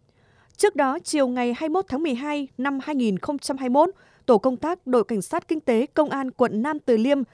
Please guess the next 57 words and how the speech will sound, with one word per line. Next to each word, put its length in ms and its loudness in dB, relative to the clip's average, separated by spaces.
làm 240 2
nhiệm 160 -2
vụ 220 2
trên 200 -2
địa 100 -2
bàn 240 -2
phường 240 -2
Xuân 340 -2
Phương, 300 0
quận 260 2
Nam 220 -2
Từ 120 4
Liêm, 260 2
phát 180 0
hiện 240 0
hai 240 -4
xe 180 -4
ô 120 0
tô 180 -2
tải 400 -4
đang 280 -4
dừng 300 0
đỗ 200 2
giao 120 0
nhận 160 -2
hàng 240 -2
có 160 -2
biểu 140 0
hiện 200 0
nghi 100 0
vấn. 260 2
Qua 140 4
kiểm 200 -2
tra, 260 -4
tổ 200 -2
công 180 -2
tác 200 -4
phát 180 -2
hiện 200 -2
hàng 220 -4
hóa 340 -2
được 200 2
hai 160 -6
bên 180 -2
giao 220 0
nhận 240 4
là 200 0
nước 220 0
giặt 260 -2
nhãn 200 -2
hiệu 160 -4
Đani, 340 2
nghi 180 4
vấn 240 -2
là 120 -4
hàng 180 -2
giả. 280 0